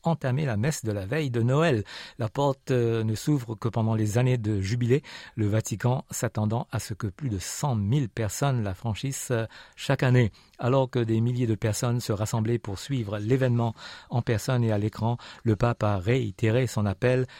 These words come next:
à réduire le fardeau financier des pays sous-développés. Le président ukrainien Volodymyr Zelensky a partagé un message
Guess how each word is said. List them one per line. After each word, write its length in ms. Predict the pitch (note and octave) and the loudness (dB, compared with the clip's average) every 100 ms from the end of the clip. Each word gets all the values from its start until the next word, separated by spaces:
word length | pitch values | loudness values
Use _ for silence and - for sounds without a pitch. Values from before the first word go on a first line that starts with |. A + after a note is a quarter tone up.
| - | -10
à 80 | G#2 | -4
réduire 640 | G2+ A2+ A2 B2+ A#2+ G2+ - | 0 0 0 0 0 -2 -2
le 180 | G#2 F#2+ | -2 -4
fardeau 480 | - A#2 G#2+ G#2 | -4 -2 -2 -2
financier 580 | F2+ B2+ B2 G#2+ - A2+ - - _ | -2 0 0 -2 -4 -6 -6 -16 _
des 100 | G2+ | -6
pays 460 | G2 A2 A2+ A#2 - - | -2 0 0 -4 -8 -14
sous-développés. 880 | - A#2 G#2+ A2 G#2+ A2 - G#2 - _ _ _ _ - - - - - - | -8 -6 -2 0 2 2 2 0 -2 _ _ _ _ -20 -20 -20 -20 -20 -12
Le 60 | G#2+ | -8
président 440 | G#2 B2+ B2+ C#3 | 0 0 2 4
ukrainien 640 | C3 A#2+ C3 B2+ F#3+ A3+ F#3 | 4 2 2 2 2 2 0
Volodymyr 560 | A#2 B2 B2 B2 B2+ A#2+ | 0 0 2 2 2 2
Zelensky 520 | A2 A#2 B2 - D#3+ | 2 2 0 -2 -2
a 60 | D3 | 0
partagé 560 | - G#2+ A#2+ G#2 C3 - | -2 -2 -2 0 -2 -2
un 220 | A#2+ A2 | -2 0
message 600 | G#2 B2+ - C3+ A#2+ G2+ | 0 0 -2 -2 -2 -4